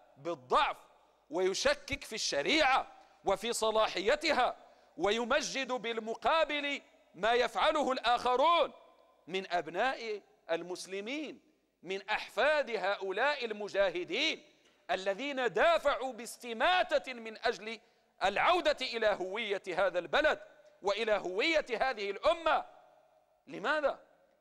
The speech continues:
لماذا يفتخر بعض أبناء المسلمين بثقافة الآخر ويمجدونها، وتجدهم يستهزئون بثقافتنا وبديننا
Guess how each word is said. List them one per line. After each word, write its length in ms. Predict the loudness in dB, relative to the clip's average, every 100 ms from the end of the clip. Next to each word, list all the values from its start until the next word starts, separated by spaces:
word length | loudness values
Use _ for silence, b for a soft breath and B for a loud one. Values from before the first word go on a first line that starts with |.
| _
لماذا 500 | -10 -2 2 2 2
يفتخر 640 | 2 0 0 0 0 0 0
بعض 280 | 0 -2 -2
أبناء 520 | -2 -2 -2 -2 -2
المسلمين 720 | -8 -10 -10 -8 -4 -4 -4 _ _ _ _ _ _
بثقافة 640 | -6 -4 0 0 2 0
الآخر 640 | -2 -2 2 2 4 0 -2 -20 _ _ _
ويمجدونها، 1300 | 0 0 2 0 0 -4 2 2 4 4 2 0 -6 -20 _ _ _
وتجدهم 760 | -6 -2 -2 -2 -4 -2 -2 -4 _ _ b b b b b b
يستهزئون 1040 | -6 -6 -2 -4 -4 -6 0 4 6 6 2 -8 -20 _ _
بثقافتنا 1000 | -6 -2 -2 0 0 0 -4 -8 -14 -16 -18 _ _
وبديننا 920 | -6 -4 -4 -6 -2 -2 -2 -6 -8